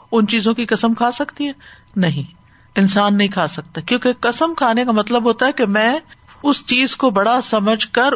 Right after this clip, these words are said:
اسے گواہ بنا رہا ہوں اپنی اس بات پر جو میں بول رہا ہوں،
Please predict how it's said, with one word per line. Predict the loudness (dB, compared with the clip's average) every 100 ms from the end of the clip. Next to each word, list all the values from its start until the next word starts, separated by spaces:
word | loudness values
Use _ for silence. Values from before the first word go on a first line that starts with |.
| 0
اسے | 0 0 0
گواہ | 2 2 2
بنا | 2 2 2 2
رہا | 2 2
ہوں | 2 2
اپنی | 0 -4 -2
اس | -2 -2 -4
بات | 0 2 0 -2
پر | -2 -2 -4 -16 -20 _ -4
جو | 0 2
میں | 4
بول | 4 4
رہا | 2 0
ہوں، | -4 -6